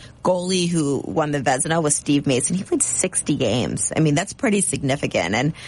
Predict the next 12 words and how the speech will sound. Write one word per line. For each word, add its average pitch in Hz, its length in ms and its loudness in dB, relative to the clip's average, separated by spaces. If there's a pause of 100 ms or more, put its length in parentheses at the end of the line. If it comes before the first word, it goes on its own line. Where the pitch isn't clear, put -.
(180)
uh, 127 320 -2
I 175 120 0
just 175 160 0
think 170 320 0
that 147 160 0
the 170 80 -2
body 151 380 -2
of 143 120 -6
work 143 300 0
that 135 200 2
Elias 143 380 2
Pettersson - 720 0